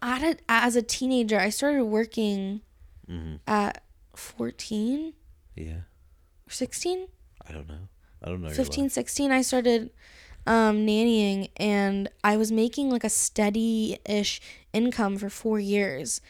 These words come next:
Speaker 2: Mm.
Speaker 1: and was just saving and saving and spending
Speaker 2: Yeah.
Speaker 1: and spending and saving and saving.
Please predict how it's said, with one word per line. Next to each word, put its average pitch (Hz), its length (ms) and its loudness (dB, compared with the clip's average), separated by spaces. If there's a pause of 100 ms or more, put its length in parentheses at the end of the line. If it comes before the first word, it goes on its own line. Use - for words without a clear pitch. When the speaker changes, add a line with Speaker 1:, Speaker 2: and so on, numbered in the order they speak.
(140)
Speaker 2:
Mm. 85 180 -6
Speaker 1:
and 220 120 4
was 214 140 4
just 214 200 0
saving 208 520 2
and 190 160 -6
saving 202 600 0
and 196 240 -2
spending 196 520 -2
Speaker 2:
Yeah. 190 80 -8
Speaker 1:
and 196 120 -6
spending 202 460 -2
and 202 140 -6
saving 208 280 -2
and 202 80 -8
saving. 208 260 -4